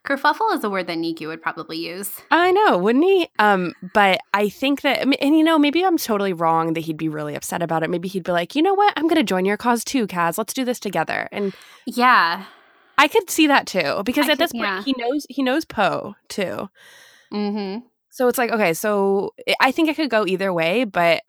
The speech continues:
Speaker 2: my sad brain is like, it's gonna be really sad, and he's gonna be really <laughs> sad.
Speaker 1: Maybe, but <sighs> yeah, now that you're kinda talking about it, maybe it's more like he's like, "Oh, I understand why you had to do that. How can I help you?"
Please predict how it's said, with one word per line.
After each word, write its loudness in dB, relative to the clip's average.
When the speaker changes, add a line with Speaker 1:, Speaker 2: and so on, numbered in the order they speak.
Speaker 2:
my -2
sad 0
brain 0
is -4
like, -4
it's -8
gonna -4
be -6
really -4
sad, -4
and -6
he's -8
gonna -10
be -6
really -6
<laughs> -
sad. -6
Speaker 1:
Maybe, 0
but 2
<sighs> -14
yeah, 2
now 4
that -4
you're -8
kinda 2
talking -6
about 2
it, -2
maybe -6
it's -12
more -2
like -6
he's -12
like, -12
"Oh, 4
I 4
understand -2
why 0
you -2
had -2
to -12
do -8
that. -4
How 0
can -8
I -2
help -8
you?" -10